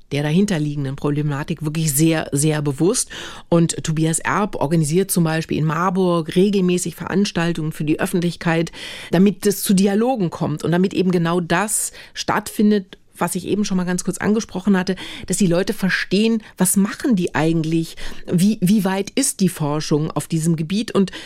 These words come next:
was könnten daraus für Probleme erwachsen, aber welche Chancen liegen eben auch da drin und, äh, welche Grenzen wollen wir oder eben auch nicht.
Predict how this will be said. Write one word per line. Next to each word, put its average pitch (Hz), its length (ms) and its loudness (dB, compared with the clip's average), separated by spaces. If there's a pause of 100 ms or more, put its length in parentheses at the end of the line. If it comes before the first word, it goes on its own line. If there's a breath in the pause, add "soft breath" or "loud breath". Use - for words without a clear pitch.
(140 loud breath)
was - 560 -4
könnten 214 400 2
daraus 180 400 -2
für 185 120 2
Probleme 165 480 0
erwachsen, 254 380 -2
aber 196 300 0
welche 202 180 -2
Chancen - 540 -2
liegen 160 420 0
eben 139 260 -2
auch - 160 -4
da 151 140 0
drin 151 320 0 (480 loud breath)
und, 202 400 2
äh, 180 240 2
welche 208 260 0
Grenzen 208 800 0 (840 loud breath)
wollen 196 880 0 (200)
wir 160 680 2 (180)
oder 190 300 2
eben 170 340 -2
auch 165 280 0
nicht. 311 340 -4